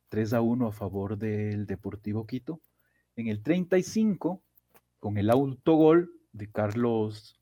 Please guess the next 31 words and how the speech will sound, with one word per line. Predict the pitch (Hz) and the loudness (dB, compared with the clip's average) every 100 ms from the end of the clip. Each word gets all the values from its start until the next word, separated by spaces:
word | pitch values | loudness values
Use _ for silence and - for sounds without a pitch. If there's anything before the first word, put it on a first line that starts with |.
| - | -10
Angulo, | 113 120 127 117 | -8 -4 0 0
descontaba | 104 101 107 98 - 113 120 113 _ _ | -2 -6 -10 -6 0 0 0 -4 _ _
el | - 120 | -10 -6
Olmedo. | 143 147 135 147 - _ _ _ _ _ _ _ - | -4 0 0 -2 -10 _ _ _ _ _ _ _ -4
Luego | 120 127 123 | 0 2 2
el | |
Deportivo | 120 - 110 110 156 151 139 | 0 0 0 0 4 4 4
Quito | 170 165 139 | 0 4 6
en | 123 | 6
el | 104 | 2
cincuenta | - 113 107 107 107 | 0 0 0 0 -2
y | |
cuatro | 104 143 147 156 | 4 4 6 4
se | - | 4
ponía | - 110 123 135 | 2 0 4 4
cuatro | 120 143 156 180 | 4 2 6 6
a | |
dos | 175 139 - - _ _ _ | 8 6 2 -14 _ _ _
con | - 107 | -16 -12
otro | 110 113 123 | -10 -4 -2
gol | 123 127 | 0 0
de | 120 | -2
Matías | 101 - 110 107 | -2 -4 -4 -2
Alustiza. | 110 127 - 165 - 180 170 _ _ _ _ _ _ _ _ _ _ _ _ | -2 -4 -6 -6 -2 -4 -4 _ _ _ _ _ _ _ _ _ _ _ _
En | - 123 127 | -2 0 2
el | 117 | 2
ochenta | 127 - 139 139 | 2 2 0 4
y | 151 | 2
tres, | - 156 156 - - _ _ _ _ | 4 4 4 -4 -16 _ _ _ _
Hugo | 98 98 117 | -4 -2 -2
Prieto | 139 160 156 160 165 | 4 4 6 2 0